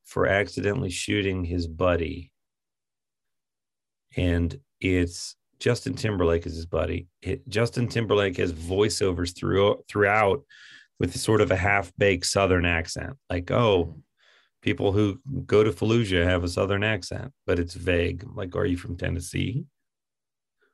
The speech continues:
Are you from Georgia? Like, where in this," you know? It doesn't, there's nothing in the story that ne-, means he has to have a Southern accent. He has a,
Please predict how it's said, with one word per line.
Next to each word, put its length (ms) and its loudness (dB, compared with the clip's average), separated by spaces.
Are 100 -6
you 160 -8
from 240 -12
Georgia? 480 -4
Like, 180 -20
where 380 0
in 140 -2
this," 260 -2
you 140 -2
know? 80 2
It 760 -16
doesn't, 300 4
there's 160 4
nothing 280 6
in 100 2
the 80 2
story 320 6
that 200 2
ne-, 280 0
means 320 0
he 100 2
has 180 0
to 120 -6
have 160 -4
a 20 -12
Southern 320 -8
accent. 380 -6
He 60 2
has 120 6
a, 100 2